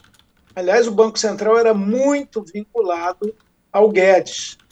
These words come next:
Tanto é que o mini-, o presidente do Banco Central, é, desmascarando a sua suposta independência, fazia parte de um grupo de zap chamado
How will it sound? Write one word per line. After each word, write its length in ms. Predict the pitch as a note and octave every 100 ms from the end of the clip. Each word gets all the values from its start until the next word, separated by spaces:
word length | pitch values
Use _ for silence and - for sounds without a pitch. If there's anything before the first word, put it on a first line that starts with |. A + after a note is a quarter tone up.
| _ -
Tanto 300 | A3 A#3+ B3+
é 180 | G3+
que 160 | G#3+ C#4
o 160 | C4+ B3
mini-, 380 | G3 F3+ E3+
o 240 | G3+ E3+ D#3 -
presidente 440 | E3 D3+ F#3+ F#3
do 40 | F3
Banco 300 | D#3 D#3 -
Central, 580 | A3 G3+ G3+ G3+ - - _ _ _ _ _
é, 480 | F3+ F3 D#3+ D#3 D#3+ - _
desmascarando 960 | G3 E3+ F#3+ G3 - G3+ E3+ F#3+ G#3 E3+
a 60 |
sua 240 | D3 F3+ D#3+
suposta 580 | - - F#3 E3+ - F3
independência, 840 | E3+ - A3+ G3+ G3 A3+ B3 C4
fazia 340 | - G#3 G3+ G#3
parte 400 | G#3 G3 E3 G3+
de 100 | G3
um 100 | F#3+
grupo 360 | E3+ G#3 G#3 G#3+
de 120 | G3+
zap 400 | F#3+ F#3+ G#3 G#3
chamado 420 | - A3+ F#3 F3+